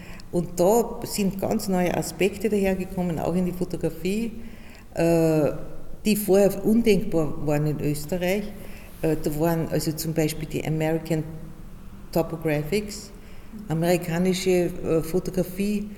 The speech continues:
die sich also nimmer mehr nur dem Spektakulären, also so wie, äh,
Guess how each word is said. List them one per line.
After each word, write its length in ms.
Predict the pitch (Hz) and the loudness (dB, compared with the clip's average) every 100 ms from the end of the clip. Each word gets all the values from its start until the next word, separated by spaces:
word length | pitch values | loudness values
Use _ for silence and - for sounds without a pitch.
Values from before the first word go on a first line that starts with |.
| - - - | -14 -12 -2
die 140 | 208 208 | 2 2
sich 400 | - 202 - - | 2 0 0 0
also 180 | 160 | 2
nimmer 300 | 175 202 208 | 4 4 4
mehr 180 | 202 165 | 2 2
nur 200 | 170 175 | 2 2
dem 200 | 175 160 | 2 -2
Spektakulären, 1080 | 151 - 151 - 151 175 147 135 147 180 185 180 185 - - | -2 -4 -4 -4 -4 -2 -2 0 0 0 -2 -4 -6 -8 -6
also 360 | - - - 156 | -6 -4 -4 -4
so 100 | 139 | -2
wie, 260 | 160 147 | -2 0
äh, 440 | 113 - 139 135 | -2 -2 -2 -2